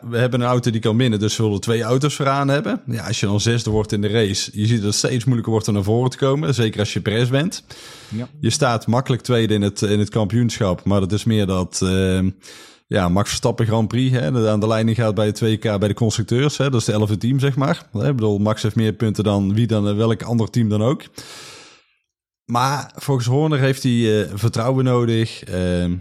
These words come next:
Speaker 1: hè, is het, eh, is topsport ook, eh, negentig procent of meer een, eh, mentaal spelletje om de laatste tiende eruit te persen?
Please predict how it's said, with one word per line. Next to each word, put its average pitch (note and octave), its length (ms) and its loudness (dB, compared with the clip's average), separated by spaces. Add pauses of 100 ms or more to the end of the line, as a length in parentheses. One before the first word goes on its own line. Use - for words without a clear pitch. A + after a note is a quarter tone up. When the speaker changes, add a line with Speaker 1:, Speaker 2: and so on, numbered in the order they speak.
Speaker 1:
hè, C#3 240 -2
is A#2+ 120 2
het, - 380 -4
eh, G2+ 360 2
is A2 180 0
topsport A#2 460 -2
ook, A2 160 -2
eh, G#2 200 0
negentig G#2+ 320 0
procent A2 380 0
of G2 100 -4
meer G#2 240 2
een, G2 200 0
eh, F#2+ 180 0
mentaal G#2+ 480 2
spelletje A2+ 420 0
om G#2 60 -2
de A2 60 0
laatste A2 340 0
tiende A#2 320 2
eruit A#2 260 2
te - 80 -6
persen? F#2+ 480 -2